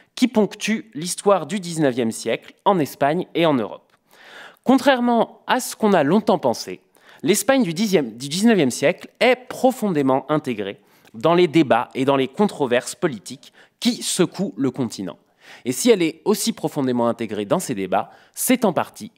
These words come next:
grâce à ces exilés. Les recherches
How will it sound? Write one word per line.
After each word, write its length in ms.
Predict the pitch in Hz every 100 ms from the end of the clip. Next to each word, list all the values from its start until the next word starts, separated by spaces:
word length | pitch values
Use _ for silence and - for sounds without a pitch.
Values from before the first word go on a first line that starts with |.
| _
grâce 540 | 139 120 113 - - - _ _
à 240 | 151 156 -
ces 300 | - - 135
exilés. 400 | 127 104 104 - _ _ _ - - - -
Les 100 | 151
recherches 600 | 202 240 254 226 - -